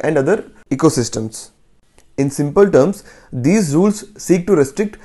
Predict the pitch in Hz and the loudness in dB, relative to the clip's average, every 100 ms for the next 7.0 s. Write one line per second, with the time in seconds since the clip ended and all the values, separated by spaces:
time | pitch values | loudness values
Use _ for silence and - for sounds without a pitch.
0 | - - - 156 214 214 180 175 208 - | -20 -2 2 4 4 2 -2 -2 -2 -2
1 | 127 160 131 123 - - 127 131 - 117 | -2 -2 0 -2 -4 -2 0 0 -2 2
2 | 131 139 - - - 135 147 131 151 147 | 2 2 -4 -10 -4 -2 -2 -2 -2 -4
3 | - - _ - 143 147 143 139 139 139 | -10 -20 _ -4 -2 0 0 0 -2 0
4 | 143 139 143 151 160 165 - - - - | 2 2 0 0 -2 -4 -16 -20 -10 0
5 | 143 156 151 151 131 127 147 139 151 147 | 2 4 4 2 0 -2 -2 0 0 0
6 | 131 139 139 143 135 127 143 147 156 - | 0 2 2 0 -4 -2 0 0 -2 -6